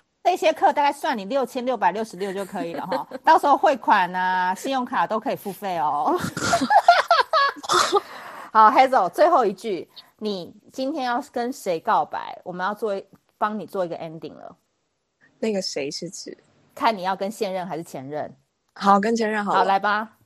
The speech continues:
Speaker 1: 给你，呃，三十秒。
Speaker 2: 再见了，<laughs> 真的就是再见了。呼，真的是再见了。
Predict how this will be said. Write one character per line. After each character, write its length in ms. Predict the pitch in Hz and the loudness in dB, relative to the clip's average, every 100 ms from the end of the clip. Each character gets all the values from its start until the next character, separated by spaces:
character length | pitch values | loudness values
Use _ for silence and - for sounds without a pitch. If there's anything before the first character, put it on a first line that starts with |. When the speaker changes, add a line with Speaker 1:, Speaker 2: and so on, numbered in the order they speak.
| _ | _
Speaker 1:
给 120 | 202 | -6
你， 260 | 214 190 160 _ _ | -4 -8 -10 _ _
呃， 100 | - - _ _ _ | -18 -18 _ _ _
三 220 | - 208 | -6 -6
十 140 | 214 170 | -6 -10
秒。 240 | 170 156 _ _ _ _ _ _ _ _ _ _ _ _ _ _ _ _ _ _ _ _ _ _ _ _ _ _ _ _ _ _ _ _ _ _ _ _ _ _ _ _ _ _ _ _ _ | -14 -16 _ _ _ _ _ _ _ _ _ _ _ _ _ _ _ _ _ _ _ _ _ _ _ _ _ _ _ _ _ _ _ _ _ _ _ _ _ _ _ _ _ _ _ _ _
Speaker 2:
再 220 | 208 196 | 0 0
见 260 | 190 175 | 2 0
了， 80 | 160 202 247 - | 0 0 2 2
<laughs> 280 | 254 - - | 2 -2 -6
真 200 | 233 202 | -4 -2
的 40 | |
就 60 | 233 | -4
是 60 | |
再 100 | 233 262 214 | -4 -8 -8
见 200 | - 233 | -8 -8
了。 80 | - - _ _ _ _ _ _ _ - - _ _ _ | -8 -12 _ _ _ _ _ _ _ -20 -20 _ _ _
呼， 140 | - 311 269 - - _ _ _ _ _ _ _ _ _ _ _ _ | -8 -8 -8 -18 -20 _ _ _ _ _ _ _ _ _ _ _ _
真 160 | - 226 | -4 -2
的 140 | 208 | -2
是 60 | 233 | -2
再 160 | 208 | -2
见 180 | 202 | 0
了。 80 | 190 | -4